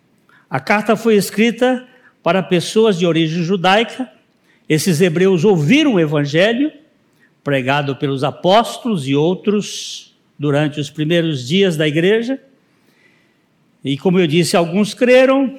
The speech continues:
alguns professaram se tornar cristãos, mas não, aí foram até batizados, mas não tinham substância. Eles só tinham cultura religiosa.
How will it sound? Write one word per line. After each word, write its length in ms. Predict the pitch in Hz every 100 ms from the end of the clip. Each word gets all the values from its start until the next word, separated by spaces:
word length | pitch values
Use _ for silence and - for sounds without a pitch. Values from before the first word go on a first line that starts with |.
| -
alguns 480 | 170 165 156 180 156
professaram 760 | 190 185 185 160 - 180 170 160
se 160 | -
tornar 400 | - 160 156 156
cristãos, 680 | 147 156 - 185 202 180 139
mas 280 | 143 147 139
não, 320 | 156 143 120 - _ _ _ _
aí 140 | 147
foram 240 | 143 208 196
até 200 | - 226
batizados, 800 | 196 185 175 131 175 226 175 135
mas 600 | 147 143 139 - - - _ _ _ _ _ _ _ _
não 300 | 127 143 147
tinham 540 | 147 - 147 147 135 127
substância. 920 | - - 123 - - 135 131 - 95 - _ _ _ _ -
Eles 200 | 135 123
só 180 | - 131
tinham 500 | - 160 170 180 196 - _ _ _ _
cultura 600 | - 156 147 170 165 120
religiosa. 840 | 107 139 131 123 131 127 107 98